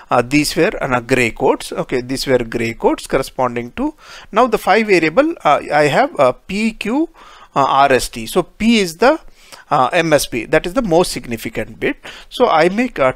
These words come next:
two tables now for five K vari-, uh, variable. So this is, this corresponds to, uh, P is equal to zero, this corresponds to, uh, P equal to one,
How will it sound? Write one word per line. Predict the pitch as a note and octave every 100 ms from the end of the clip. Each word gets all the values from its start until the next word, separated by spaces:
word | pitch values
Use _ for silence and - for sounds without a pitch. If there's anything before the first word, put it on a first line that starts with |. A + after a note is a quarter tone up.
| -
two | B3+ -
tables | C3+ A#2+ A#2 -
now | A#2 G#2+
for | A#2+ A#2
five | - C#3 B2
K | - A2
vari-, | A2 D2 D#2 -
uh, | A#2+
variable. | A2+ B2 A#2 A#2 D4 - - - -
So | - F#3+
this | B3 B3
is, | B3 A3+
this | F#3 A3+
corresponds | - F#3+ - F#3+ F3+ F3 -
to, | A#3+ C4+
uh, | -
P | C3 E3 D#3+
is | C3
equal | B2 B2
to | A#2+ B2+
zero, | A2+ A2 A#3+ F4+
this | B3+ G#3
corresponds | - C3+ - - A#2 A#2+ -
to, | D4 D#4+ - - -
uh, | D3 B2+
P | - F#3 C#3+
equal | - A#2
to | A2+ A#2+
one, | A#2 D4+